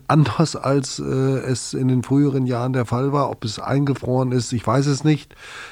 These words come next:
Ähm, ich will auch da jetzt gar keine Details von euch wissen, aber, ähm, ist es, fühlt es sich für euch, ihr habt ja ganz unterschiedliche Situationen, anders an? Oder wie geht ihr damit um? Beispiel,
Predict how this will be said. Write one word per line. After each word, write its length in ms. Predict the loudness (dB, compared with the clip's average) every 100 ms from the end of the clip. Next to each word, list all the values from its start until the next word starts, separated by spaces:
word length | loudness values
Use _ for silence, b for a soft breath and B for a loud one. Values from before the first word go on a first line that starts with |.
| B
Ähm, 300 | 4 4 4
ich 140 | 2 4
will 80 | 4
auch 80 |
da 140 | 6 4
jetzt 260 | 4 2
gar 140 | 0 -2
keine 320 | 2 2 2
Details 420 | 2 2 0 0
von 160 | 0 0
euch 180 | 0 0
wissen, 220 | 0 2
aber, 300 | 6 6 6 B B B B
ähm, 300 | 2 4 2
ist 180 | 2 4
es, 140 | 4 0
fühlt 300 | 4 4 6
es 120 | 2
sich 180 | 0 2
für 200 | 0 2
euch, 480 | 0 2 0 -4 -18 _
ihr 100 | -4
habt 120 | 0
ja 60 | -2 0
ganz 260 | 2 2 2
unterschiedliche 720 | 4 6 6 4 0 0 2
Situationen, 680 | 0 2 0 0 0 0 0 -6 _
anders 440 | -4 0 2 2 0
an? 360 | -2 0 0 B B B B B
Oder 240 | 6 6 6
wie 120 | 6
geht 200 | 6 6
ihr 80 | 6
damit 340 | 6 4 2
um? 160 | 4 4
Beispiel, 460 | 4 2 0 0